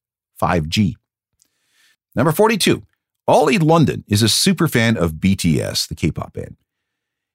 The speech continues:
He has spent two hundred thousand dollars so far on plastic surgery to look more like his idols. And although he's, he's English, born and raised, he says he now identifies as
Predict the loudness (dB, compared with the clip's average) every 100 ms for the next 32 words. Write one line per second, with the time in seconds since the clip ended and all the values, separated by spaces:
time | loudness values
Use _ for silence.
0 | _ 0 2 2 0 0 0 -2 -4 -2
1 | 2 2 2 2 2 2 0 0 0 2
2 | 2 2 2 4 4 2 0 0 -2 0
3 | 0 2 2 0 0 0 0 0 -2 0
4 | 0 0 0 0 0 2 2 2 4 4
5 | 4 2 0 -2 0 0 0 -4 -8 -16
6 | _ _ _ _ -4 -2 -2 -6 _ 2
7 | 4 2 2 0 -2 -2 2 4 2 2
8 | 0 0 -4 -10 _ _ _ 0 2 4
9 | 2 2 -2 -6 _ _ _ -2 0 2
10 | 0 2 2 4 2 0 -2 2 2 2
11 | 2 2 0 -4 -2 -2 -2